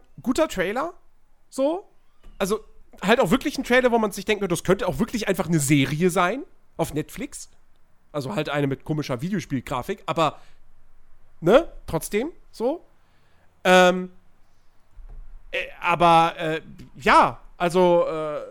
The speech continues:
ich, ich bin auf jeden Fall, ich mein Gott, es ist Don't Nod, also ich bin da definitiv neugierig, ähm, was das, was das wird. Auch, äh, wenn ich ja bis heute, ich hab ja Life is Strange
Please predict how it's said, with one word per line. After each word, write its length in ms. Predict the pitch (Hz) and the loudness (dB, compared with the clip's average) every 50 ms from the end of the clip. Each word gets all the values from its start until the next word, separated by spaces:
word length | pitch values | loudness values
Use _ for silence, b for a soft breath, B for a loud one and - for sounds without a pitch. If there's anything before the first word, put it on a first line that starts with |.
| 110 110 107 | -18 -20 -20
ich, 180 | - - - _ _ | -20 -20 -20 _ _
ich 180 | 180 - - | -20 -20 -12
bin 140 | - 226 269 | -12 -12 -10
auf 140 | - 247 - | -10 -10 -10
jeden 180 | 254 247 254 240 | -10 -12 -12 -12
Fall, 360 | - - 254 254 247 247 233 - | -6 -2 0 0 0 0 -2 -4
ich 60 | 185 | -2
mein 140 | 196 208 214 | -2 0 2
Gott, 160 | 233 262 254 - | 2 2 2 0
es 100 | 220 185 | -8 -8
ist 160 | 247 - - _ _ _ - | -8 -12 -12 _ _ _ 0
Don't 220 | 214 262 262 - | 0 0 0 0
Nod, 240 | 208 165 139 - - | 0 0 0 0 -4
also 160 | - 156 180 185 | -8 -8 -8 -10
ich 120 | 175 - | -10 -10
bin 120 | - 220 247 | -8 -6 -4
da 120 | - 220 | -4 -6
definitiv 500 | 185 214 220 - 247 233 202 - 214 - | -6 -8 -12 -12 -14 -14 -12 -14 -14 -8
neugierig, 640 | 190 175 202 233 185 180 165 160 160 196 185 - b b b b b b b b b b | -6 -4 -4 -4 -4 -6 -8 -6 -6 -6 -8 -8 b b b b b b b b b b
ähm, 400 | 156 160 165 170 170 165 170 165 | -2 0 0 0 0 -2 -4 -4
was 160 | 175 170 170 - | -6 -8 -6 -8
das, 280 | 190 180 - - - | -10 -10 -10 -10 -8
was 140 | - 160 - | -8 -8 -6
das 200 | - - - - | -6 -8 -4 -2
wird. 260 | 151 165 208 - - - - - _ _ - - _ _ _ _ _ _ _ - _ - - - _ | 0 0 0 0 -4 -14 -20 -20 _ _ -20 -20 _ _ _ _ _ _ _ -20 _ -20 -20 -12 _
Auch, 220 | - 156 147 143 - | 2 2 2 2 0
äh, 320 | - 151 151 151 151 117 107 - - | -2 -2 0 0 -2 -4 -6 -12 -10
wenn 140 | 151 151 170 | -6 -6 -4
ich 80 | 165 | -4
ja 60 | 175 | -6
bis 140 | 147 143 - | -8 -6 -4
heute, 220 | 143 131 135 - 151 | -4 -4 -2 -2 -4
ich 80 | 127 | -4
hab 80 | 135 139 | -4 -6
ja 60 | 139 | -6
Life 180 | 123 117 131 135 | -4 -4 -6 -6
is 80 | 131 - | -6 -8
Strange 160 | - 131 | -8 -8